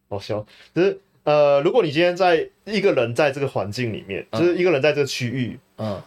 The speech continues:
Speaker 1: 你会做出哪一个选项的事情？呃，就是你会，你会，你会怎样想啊？第一个就是你会觉得这个地方是因为只有你一个人，所以很安全，可以探索。另外一个是因为只有你一个人，所以你应该去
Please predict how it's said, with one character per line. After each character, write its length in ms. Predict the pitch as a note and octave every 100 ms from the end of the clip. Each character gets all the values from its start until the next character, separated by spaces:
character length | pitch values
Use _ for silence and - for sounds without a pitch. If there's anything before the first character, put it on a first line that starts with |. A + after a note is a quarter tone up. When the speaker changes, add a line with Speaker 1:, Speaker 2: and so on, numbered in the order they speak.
| _
Speaker 1:
你 320 | - A#2 A2+ A2+
会 320 | F#3 E3 B2+
做 280 | C#3 C#3+ A#2+
出 240 | - B2
哪 160 | A2+ F#2
一 100 | G2
个 560 | G#2+ G2+ F#2+ F2 D#2+ G2+
选 260 | - F#2+
项 260 | G2 G#2+ F2 - _ _ _
的 80 | -
事 180 | G#2 A#2+
情？ 240 | - - - _ _ _ _ _ _
呃， 280 | A2+ F#2+ - _ _ _ _
就 100 | -
是 300 | B2 C3+ B2+
你 160 | A#2 A2
会， 120 | B2+ - B2
你 120 | C3
会， 140 | F#3 G3 -
你 120 | B2
会 140 | F3+
怎 140 | F3 G#2+
样 100 | A#2+
想 260 | - E2+
啊？ 140 | E2 -
第 100 | D3+
一 40 | D3
个 120 | D3
就 120 | C3+
是 260 | C3+ C3 A#2
你 120 | A#2+
会 100 | C3
觉 120 | B2+
得 60 | A2
这 60 |
个 60 | B2+
地 140 | B2
方 200 | A#2+ A2
是 400 | A2 B2 A2+ G#2 -
因 100 | C#3
为 80 |
只 100 | A#2
有 60 | A2+
你 120 | G2
一 40 | F#2
个 120 | -
人， 220 | D#2 E2
所 120 | G#2
以 60 | G2+
很 100 | F#2+
安 160 | G2 G2
全， 220 | F2+ D2+
可 160 | G2+ G2
以 180 | F#2+
探 220 | D#2+ A#2 F#2+
索。 240 | - - _ _ - - _ _ _ _ - -
另 100 | D3
外 160 | D#3+ C3+
一 60 |
个 160 | C3+ C3+
是 680 | C3 C3+ C3 F#3 A#3 A#3 F#3+
因 120 | F#3
为 120 | A3+ G3
只 100 | G3
有 80 |
你 100 | F#3+
一 60 | C3+
个 100 | G3+
人， 260 | D3 B2+ B2+
所 200 | D#3+ D#3+
以 680 | D3 C3 B2 A#2 A2+ A2 A2
你 100 | A2
应 60 |
该 160 | C3+ C3+
去 260 | D3 C3